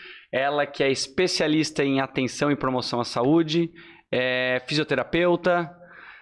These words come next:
é, entende bastante sobre o movimento feminino, acho que a gente tem bastante conteúdo. Kátia Ferreira, muito obrigado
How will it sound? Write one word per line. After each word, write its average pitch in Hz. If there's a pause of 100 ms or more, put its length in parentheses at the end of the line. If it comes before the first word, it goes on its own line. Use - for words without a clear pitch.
(120)
é, 127
entende 147
bastante 147
sobre 139
o 135
movimento 135
feminino, 165 (140)
acho -
que -
a 123
gente 117
tem 127
bastante 127
conteúdo. 151 (500)
Kátia 151
Ferreira, 160
muito 151
obrigado 135